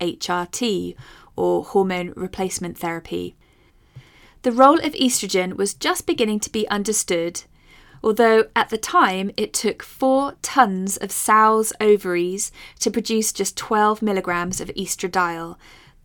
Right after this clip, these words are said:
the hormone found in early forms of H R T. Thankfully, especially for the pigs, the science has come a long way since then. Gradually, in the nineteen sixties, things started changing,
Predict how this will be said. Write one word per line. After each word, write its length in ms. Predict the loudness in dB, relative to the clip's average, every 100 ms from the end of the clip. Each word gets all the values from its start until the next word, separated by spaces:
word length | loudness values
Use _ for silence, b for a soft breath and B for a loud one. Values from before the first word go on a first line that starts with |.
| -10
the 80 | 2
hormone 440 | 6 6 4 -2
found 460 | 0 2 2 -2 -6
in 160 | -6 -2
early 520 | 0 2 0 0 -6
forms 380 | -4 -4 -4 -8
of 100 | -8 -6
H 240 | -6 -6
R 120 | -8
T. 420 | -6 -8 -8 -12 _ -20 B B B B
Thankfully, 640 | 2 2 0 -2 0 0
especially 420 | -2 -4 -4 -4
for 100 | -8
the 80 | -12
pigs, 540 | -8 -2 -2 -2 -8 -12 _
the 80 | -12
science 480 | 2 4 4 2 -4
has 100 | -6
come 300 | -2 -2 -2
a 60 | -4
long 300 | -2 -4 -6
way 220 | -8 -8
since 320 | -8 -10 -10
then. 340 | -10 -12 -14 -20 _ _ _ _ b b b b b b b
Gradually, 540 | 6 6 6 4 2 2
in 80 | 0
the 80 |
nineteen 380 | -2 -4 -4 -6
sixties, 680 | -4 -4 -2 0 0 0 -2
things 340 | 2 2 0 -2
started 420 | -2 -2 -4 -8
changing, 640 | -2 0 2 0 -4 -6